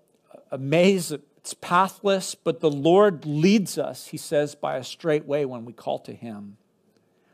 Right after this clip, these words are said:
The, the wanderer was hungry. We know this. Jesus is the bread of life. The wanderer was thirsty. Jesus said,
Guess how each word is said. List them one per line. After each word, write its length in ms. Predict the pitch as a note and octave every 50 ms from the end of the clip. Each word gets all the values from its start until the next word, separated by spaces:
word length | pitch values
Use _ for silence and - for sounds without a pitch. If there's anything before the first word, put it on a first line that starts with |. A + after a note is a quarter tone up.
| _ _ _
The, 140 | - - - - -
the 140 | D3+ D#3+
wanderer 480 | D#3 D#3+ F3 F#3 G#3 G#3+ G3+ G3 F#3 E3+
was 200 | D3 D3 C#3 -
hungry. 600 | - F#3 F#3+ G#3+ G3 G3+ A3+ A3+ A3+ A3 A3 - _ _ _ _ _ _ _ _ _ _ _ _ _
We 120 | - E3 F3+
know 160 | E3+ D3+ C#3
this. 260 | C#3+ D#3+ F3 F3 -
Jesus 440 | - - D#3+ D#3+ C#3 F3+ F#3 - D#3+
is 140 | E3+ E3+ D3+
the 80 | F3
bread 220 | D#3+ E3+ E3+ F3 F3+
of 100 | E3 E3+
life. 540 | F#3 G3 G3+ F#3+ D#3+ B2+ B2 - - _ _ _ _ _ _ _ _ _ _ _ _ _ -
The 60 | D#3+
wanderer 480 | E3+ F#3 F#3 G3 G3 G3 F#3+ F#3 F3 E3
was 260 | D3+ D3+ C#3+ - -
thirsty. 680 | - F#3 G3 G#3 G3+ - - A#3 A3+ A3+ A3+ A3 - _ _ _ _ _ _ _ _ _
Jesus 440 | - - F3 F#3+ F#3 - G#3+ G3+ -
said, 240 | - - F#3+ F3